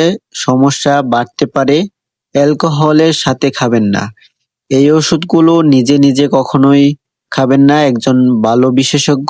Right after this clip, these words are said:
ডাক্তারের সাথে পরামর্শ করে এরপরে ওষুধগুলো খাওয়ার চেষ্টা করবেন।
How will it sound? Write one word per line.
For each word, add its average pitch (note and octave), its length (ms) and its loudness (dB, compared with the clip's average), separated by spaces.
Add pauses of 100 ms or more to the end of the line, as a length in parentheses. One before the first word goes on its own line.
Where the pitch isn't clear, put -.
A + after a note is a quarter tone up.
(100)
ডাক্তারের B2+ 580 -2
সাথে C#3 220 -4
পরামর্শ C3+ 580 -2
করে C#3 300 -2 (480)
এরপরে C3 360 0
ওষুধগুলো B2+ 520 0
খাওয়ার A#2+ 300 -2
চেষ্টা - 380 -4
করবেন। G2+ 360 -2